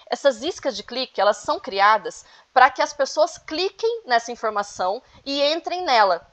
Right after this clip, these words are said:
que muitas vezes pode ser um site com vírus, pode ser uma informação mentirosa,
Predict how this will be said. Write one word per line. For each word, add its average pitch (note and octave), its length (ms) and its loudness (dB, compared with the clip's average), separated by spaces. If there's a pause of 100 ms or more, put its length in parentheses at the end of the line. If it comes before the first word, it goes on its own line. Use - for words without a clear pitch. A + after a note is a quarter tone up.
(180)
que E4+ 100 -4
muitas D4 380 0
vezes G#3 280 -2
pode A#3 300 4
ser F#3+ 220 -6
um G#3+ 100 -4
site G3 480 -2
com C4+ 220 -2
vírus, G#3+ 640 -12 (260)
pode D4 260 6
ser A3 340 -2
uma G#3 200 -4
informação F3 840 -8 (220)
mentirosa, G#3 1080 2